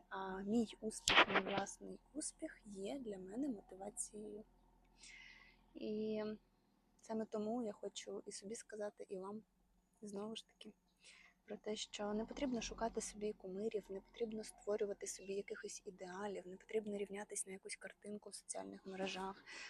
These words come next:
не потрібно читати якісь пости людей, е, про їх власний успіх і хотіти того ж, і, м,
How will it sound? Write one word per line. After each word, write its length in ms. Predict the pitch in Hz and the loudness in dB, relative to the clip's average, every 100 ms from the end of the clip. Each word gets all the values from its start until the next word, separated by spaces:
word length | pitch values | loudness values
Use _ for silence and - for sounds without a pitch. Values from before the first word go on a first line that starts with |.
| - - | -12 -6
не 100 | 214 | -2
потрібно 380 | 208 214 233 226 | -2 2 2 4
читати 420 | - - 220 - | 0 -2 -2 -2
якісь 400 | 214 208 - 220 | -4 -4 -4 -6
пости 680 | - 226 233 - - 226 220 | -2 -2 -2 -4 -2 0 2
людей, 540 | 208 196 208 233 226 - - - - - | 2 2 2 2 0 -10 -12 -12 -12 -6
е, 440 | 208 208 208 208 208 | -2 0 0 -2 -4
про 120 | - 202 | -6 -2
їх 380 | 214 208 - 202 196 | 2 2 2 0 2
власний 420 | 208 208 196 180 | 0 0 -6 -8
успіх 480 | 247 - - 202 - - - - - - | -6 -6 -2 -2 -4 -14 -16 -16 -14 -6
і 400 | 202 208 208 208 - - - - - - - - - | -2 0 0 -2 -6 -20 -20 -20 -20 -20 -20 -20 -2
хотіти 420 | 220 - 220 208 - - - | 0 2 2 0 -2 -4 4
того 380 | 214 196 196 | 4 4 0
ж, 260 | 190 - - - - - - - - | -2 -2 -2 -12 -20 -18 -16 -12 -4
і, 520 | 202 202 202 208 196 | -2 0 0 0 0
м, 320 | 202 196 214 | -2 -2 -4